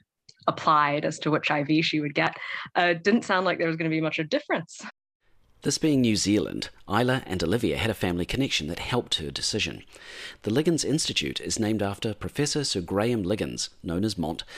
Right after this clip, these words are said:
Speaker 2: a renowned medical pioneer and researcher. And Mont delivered Isla's dad. Like I say, it's New Zealand, everything is a family connection.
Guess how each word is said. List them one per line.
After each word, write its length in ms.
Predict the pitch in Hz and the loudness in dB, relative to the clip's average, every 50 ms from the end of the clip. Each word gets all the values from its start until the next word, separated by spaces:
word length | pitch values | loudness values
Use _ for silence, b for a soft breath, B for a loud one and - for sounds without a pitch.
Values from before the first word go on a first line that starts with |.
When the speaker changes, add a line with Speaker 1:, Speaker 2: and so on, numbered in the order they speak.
| B B B B B | B B B B B
Speaker 2:
a 60 | 104 | 0
renowned 540 | 98 98 98 101 110 113 113 113 107 90 - | 2 2 2 4 4 4 4 2 2 0 0
medical 280 | 101 90 95 - 95 82 | -2 -2 -2 -4 -6 -10
pioneer 580 | - - 95 92 92 90 85 87 82 73 58 - | -8 -4 -2 -2 0 0 0 0 -2 -2 -4 -6
and 180 | - 64 - - | -8 -10 -8 -6
researcher. 600 | 80 76 - - 85 71 - - - - - - B B B B B B B B B | -6 -4 -4 -4 -4 -4 -2 -4 -4 -4 -6 -16 B B B B B B B B B
And 200 | - 101 95 101 | -4 -2 0 2
Mont 340 | 123 117 - - - - - - 95 | 4 2 2 2 -2 -6 -8 -8 -8
delivered 600 | 87 - 104 107 123 - - 64 57 - - - _ - | -4 -2 0 2 2 0 0 -2 -6 -6 -8 -14 _ -6
Isla's 340 | - 80 76 76 85 87 - | -6 -4 -2 -2 -2 -2 -2
dad. 380 | - 160 165 127 53 52 - - B B B B B B B B B B B B B | 0 0 0 0 -4 -6 -8 -12 B B B B B B B B B B B B B
Like 120 | 143 107 | -2 0
I 60 | 107 | 0
say, 180 | - 98 76 64 | 0 0 -2 -2
it's 120 | - - | -2 0
New 120 | 98 95 87 | 0 0 0
Zealand, 320 | 87 78 67 67 62 - | 0 -2 -4 -6 -6 -4
everything 400 | 82 110 92 92 80 - 82 67 | -4 -2 -2 -2 -4 -2 -4 -6
is 100 | 65 65 | -6 -6
a 40 | - | -6
family 320 | - - 78 65 62 60 - | -6 -6 -6 -6 -6 -6 -6
connection. 500 | - 78 76 67 - - - 60 62 | -6 -6 -6 -4 -2 -2 -2 -4 -6